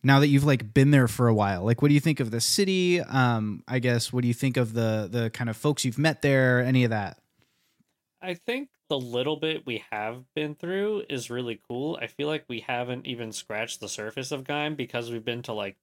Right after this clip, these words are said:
Speaker 2: two places. We've been to our base and <laughs> we've been to the bottom district to see royalty, and we've just been back and forth, up and down. So we haven't seen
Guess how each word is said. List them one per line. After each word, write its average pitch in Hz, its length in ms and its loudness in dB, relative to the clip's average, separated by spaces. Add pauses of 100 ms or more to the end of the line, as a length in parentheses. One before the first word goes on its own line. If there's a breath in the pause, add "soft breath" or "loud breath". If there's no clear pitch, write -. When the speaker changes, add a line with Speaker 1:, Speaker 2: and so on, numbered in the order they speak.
Speaker 2:
two 143 180 -4
places. 110 560 -6
We've 107 140 -10
been 123 160 -4
to 127 140 -8
our 113 100 -4
base 147 580 -2 (320)
and 131 180 -2
<laughs> - 20 -12
we've 151 200 -2
been 160 300 -2
to 160 200 -2
the 143 120 -2
bottom 127 400 -4
district 117 540 -8 (420)
to 139 140 -4
see 131 180 -4
royalty, 117 480 -4
and 107 80 -6
we've 110 140 -6
just 123 220 -6
been 113 120 -8
back 110 300 -6
and 110 120 -8
forth, 107 400 -8
up 110 200 -8
and 104 100 -14
down. 98 480 -10
So 110 100 -8
we 110 100 -6
haven't 110 260 -8
seen 104 260 -10